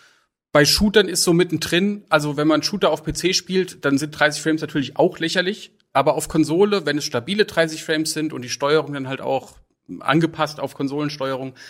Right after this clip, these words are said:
dann ist das auch okay. Es müssen aber stabile dreißig Frames sein. Und ich find's einfach so ein bisschen, ja, man ist da so zwischendrin. Ich find tatsächlich, dass sechzig Frames eher so auch eine Art Luxus sind, zumindest auf Konsolen, um, um die soll's ja jetzt eher gehen, weil, ähm,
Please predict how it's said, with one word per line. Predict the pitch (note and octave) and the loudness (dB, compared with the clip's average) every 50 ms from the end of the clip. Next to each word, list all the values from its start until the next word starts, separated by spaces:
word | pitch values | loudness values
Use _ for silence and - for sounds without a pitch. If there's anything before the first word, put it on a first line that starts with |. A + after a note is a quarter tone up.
| - _ _ | -20 _ _
dann | - A#2 A2+ | -8 -8 -2
ist | A#2 E3 E3 | -2 -2 0
das | - D#3 C3 | 0 0 2
auch | - D#3+ F#3 E3 | 2 2 2 2
okay. | D3 B2 - B2 A#2 B2+ | 0 -2 -2 -6 -6 -6
Es | C#3+ - - | -6 -4 -4
müssen | D3 C#3+ D3+ - | -6 -4 -6 -8
aber | B2 B2 B2+ | -6 -6 -6
stabile | - - B2+ B2 D#3 F3+ F3 E3+ | -6 -6 -10 -6 -4 -4 -4 -4
dreißig | - - D3+ D3 C#3+ - - | 0 0 0 0 -2 -6 -4
Frames | - C#3+ C#3+ C#3 - | -4 -4 -4 -4 -4
sein. | - C#3 C3+ C#3 C3+ - - - _ _ _ _ _ _ _ _ - | -4 -4 -4 -4 -6 -10 -16 -20 _ _ _ _ _ _ _ _ 0
Und | - D#3 D#3+ E3 | 2 2 2 2
ich | E3 - - | -2 -4 -2
find's | - F#3+ A3 G#3+ - - - - | 2 2 2 4 2 0 0 0
einfach | - D#3+ E3+ E3 - E3+ C#3+ | 0 0 0 2 -2 -4 -4
so | - - D#3+ | -2 -4 -4
ein | D3+ | -4
bisschen, | C#3+ D3 - - - D3+ C#3+ C#3+ C#3 C3 A#2 B2 | -4 -4 -6 -4 -2 -2 -2 -2 -2 -4 -2 2
ja, | B2+ C#3 D3+ | 4 4 4
man | D3+ C#3+ D3+ D#3 E3+ | 4 4 4 2 4
ist | F#3 F#3 - - | 2 0 0 0
da | F3 | 0
so | D#3 D#3 | 0 0
zwischendrin. | D3+ - - D#3+ - D3+ C#3 - D3 C#3 B2+ | -4 -2 -2 -2 -2 -2 -2 0 0 0 0
Ich | - C3 - | 0 -4 -4
find | - G3+ G#3 A3 - - - _ _ _ | -2 -2 -2 -2 -4 -8 -20 _ _ _
tatsächlich, | - D#3+ - D#3+ E3+ E3+ - F3+ E3+ - | -2 -2 0 -2 -4 -4 -6 -8 -2 -2
dass | D#3 D3+ D3+ | -2 0 0
sechzig | - D#3+ D#3+ D#3+ - D#3 D3+ | 0 -2 -4 -6 -10 -12 -6
Frames | - D#3 D3 D3+ D3+ D3+ | 0 2 2 2 2 0
eher | - C#3+ D3+ D3 D3 | -2 0 2 2 2
so | C3+ C#3+ C#3+ | 0 -4 -6
auch | - - C3+ C3 | -4 -4 -4 -4
eine | C#3+ C#3 - | -4 -4 0
Art | B2 C3 B2+ C#3 | -2 -2 -2 -2
Luxus | C#3+ D#3+ D#3+ - - F#3 E3 - | -4 -4 -4 -4 -6 -6 -6 -4
sind, | F3+ F3 F#3+ F#3 | -4 -4 -4 -6
zumindest | - D3+ C#3+ D#3+ E3+ D3+ - | -4 -4 -2 -2 -2 -4 -2
auf | - D#3 D3+ - | -4 -4 -4 -2
Konsolen, | - E3 D3+ C3+ C#3+ D#3 E3+ E3+ | 0 0 0 2 2 0 0 0
um, | D#3 C#3 C#3 C3 B2 | -2 -4 -6 -8 -8
um | - C3 C3+ | -8 -8 -6
die | C3 C#3 | -4 0
soll's | C3+ D#3 D#3 D3+ D3+ | 0 0 0 0 -2
ja | C#3+ | -4
jetzt | C3+ B2+ - | -4 -4 -4
eher | - D3 E3+ F#3+ F3 | -4 -2 0 0 0
gehen, | B2+ A#2+ C3+ D#3 E3+ E3+ - - _ _ _ _ _ _ _ - | -2 -4 -6 -6 -8 -10 -16 -20 _ _ _ _ _ _ _ 0
weil, | B2 C3 C3+ D3 D3+ D3 C#3+ - C3+ | 2 4 4 4 4 0 -2 -4 -4
ähm, | C3+ C#3 C#3 C#3 D3 D3 C#3+ C#3 - | -2 -2 -2 -2 -4 -6 -8 -10 -16